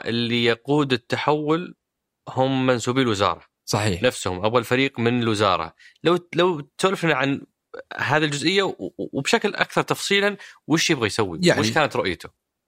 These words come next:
Speaker 2: السمو ال-، ال-، الوزير الله يحفظه، آه، يعني يؤمن إيمان كامل أن التخطيط شيء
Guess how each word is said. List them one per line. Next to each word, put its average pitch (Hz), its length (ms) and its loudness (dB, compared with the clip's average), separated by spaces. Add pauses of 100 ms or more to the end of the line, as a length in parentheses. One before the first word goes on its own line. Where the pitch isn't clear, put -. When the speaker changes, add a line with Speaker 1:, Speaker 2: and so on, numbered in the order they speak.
(360)
Speaker 2:
السمو 202 480 2
ال-، 170 240 -6
ال-، 127 500 -4
الوزير 139 400 4
الله 117 160 2
يحفظه، 131 580 2 (580)
آه، 120 400 -2
يعني 131 260 4
يؤمن 147 280 2
إيمان 147 220 4
كامل 123 600 -2
أن 123 200 -4
التخطيط - 640 -2
شيء 151 320 -2